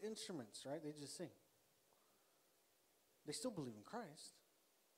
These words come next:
So we work with all these different people, Baptist, you know, all these denominations. Doesn't matter. We're all believers in Christ. We are all part of the body.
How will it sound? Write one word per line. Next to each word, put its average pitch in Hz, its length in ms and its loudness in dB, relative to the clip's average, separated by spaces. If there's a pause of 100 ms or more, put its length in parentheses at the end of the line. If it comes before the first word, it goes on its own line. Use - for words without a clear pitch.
(1900)
So 180 120 0
we 170 60 8
work 233 160 8
with 160 200 4
all 220 180 10
these 247 180 4
different 208 300 4
people, 156 360 2
Baptist, 151 680 2 (1800)
you 151 120 2
know, 143 200 4
all 170 100 4
these 240 140 2
denominations. 208 760 4 (200)
Doesn't 190 320 4
matter. 190 200 4
We're 135 120 6
all 180 160 8
believers 156 360 2
in 123 100 0
Christ. 185 360 4
We 143 80 4
are 139 80 8
all 165 160 8
part 127 220 2
of 117 80 0
the 107 60 -8
body. 165 260 -2